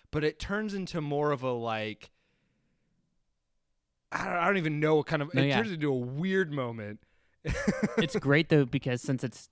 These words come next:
Speaker 2: Charlie Sheen's first movie, that, that one interaction where he, he's, like, kinda defending himself, that is seen in modern day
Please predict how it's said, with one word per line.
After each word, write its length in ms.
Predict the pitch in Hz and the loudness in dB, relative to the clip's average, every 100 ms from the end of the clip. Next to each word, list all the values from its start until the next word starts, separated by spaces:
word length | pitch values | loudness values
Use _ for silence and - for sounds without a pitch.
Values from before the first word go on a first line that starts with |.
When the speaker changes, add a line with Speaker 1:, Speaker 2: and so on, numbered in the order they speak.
| _ | _
Speaker 2:
Charlie 300 | - 160 156 | -2 2 2
Sheen's 320 | 143 151 135 - | 2 2 2 -2
first 340 | 143 151 - | -4 -4 -6
movie, 380 | 120 131 139 156 - _ | -4 -4 -2 -4 -6 _
that, 340 | 147 143 175 - 139 127 | 2 4 2 -4 -12 -2
that 240 | 151 151 | 0 0
one 720 | 131 127 139 147 147 139 135 - | -2 0 2 2 0 -2 -4 -6
interaction 600 | 135 135 123 120 135 - | -4 -2 -2 -4 -6 -6
where 100 | 123 | -2
he, 140 | 123 135 | -2 -2
he's, 220 | 127 127 | -4 -4
like, 120 | 123 - | -4 -4
kinda 200 | 127 120 | -2 -2
defending 420 | 110 - 110 120 | -4 -2 -2 0
himself, 480 | 127 131 143 143 147 _ - _ | 0 0 2 2 0 _ -20 _
that 640 | - 120 131 156 120 - - _ _ _ | -4 2 2 2 0 -6 -14 _ _ _
is 180 | - 143 | -2 -2
seen 320 | - - 147 151 | -2 -4 -2 0
in 160 | 147 | 0
modern 440 | 131 117 165 262 160 | 0 0 0 0 -2
day 300 | 98 92 | -6 -8